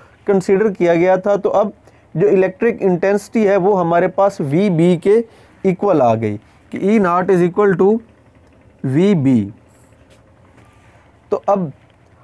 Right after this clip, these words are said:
अब अगर हम बात करें, जब हमने शुरू में ही experiment में कहा था कि जो emotional ईएमएफ़ है, कि जब इस रॉड को हम right side पर move कर रहे हैं, तो जो ईएमएफ़ create हो रहा है, तो वो क्या है?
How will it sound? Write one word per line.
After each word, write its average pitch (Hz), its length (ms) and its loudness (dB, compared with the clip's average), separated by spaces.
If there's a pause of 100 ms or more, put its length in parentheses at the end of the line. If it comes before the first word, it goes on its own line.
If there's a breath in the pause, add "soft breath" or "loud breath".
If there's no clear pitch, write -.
(140)
अब 214 160 -2
अगर 262 160 2
हम 240 200 0
बात 208 260 0
करें, 220 300 0
जब 220 200 0
हमने 220 500 0 (240)
शुरू 208 300 0
में 220 120 0
ही 226 240 2
experiment 208 560 0
में 208 160 -2
कहा 175 240 0
था 208 180 -2
कि 190 120 -2
जो 202 320 0 (380 loud breath)
emotional 208 540 0
ईएमएफ़ 190 580 0
है, 190 120 0
कि 190 140 -2
जब 190 240 -2
इस 202 180 -4
रॉड 175 340 -2
को 220 120 -2
हम 185 280 0
right 185 240 0
side 185 320 -2
पर 208 100 0
move 175 300 0
कर 180 160 -2
रहे 180 180 0
हैं, 196 220 0 (420 soft breath)
तो 175 40 2
जो 175 180 0
ईएमएफ़ 208 500 0
create 185 400 0
हो 185 100 0
रहा 196 100 2
है, 190 60 -2
तो 202 100 0
वो 190 80 2
क्या 185 220 0
है? 208 180 0